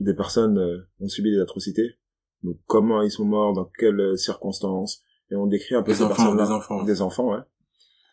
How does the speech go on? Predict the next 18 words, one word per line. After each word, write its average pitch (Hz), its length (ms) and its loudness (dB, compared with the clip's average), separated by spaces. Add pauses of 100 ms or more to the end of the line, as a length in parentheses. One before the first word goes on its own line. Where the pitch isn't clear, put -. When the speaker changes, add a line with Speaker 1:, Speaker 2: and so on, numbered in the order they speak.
(540)
Speaker 1:
Et 95 400 2
ça, 101 200 0
c'était - 180 -6
un 87 80 -2
temps 95 140 -2
fort, - 200 2
parce - 140 -8
que 98 80 -8
tu 101 100 -2
te - 80 -8
rends 95 100 -6
compte, 117 180 0
en 92 60 -2
fait, 117 200 0
que, 90 480 0 (840)
bah, 85 180 -10
en 82 120 -14
fait, 117 300 4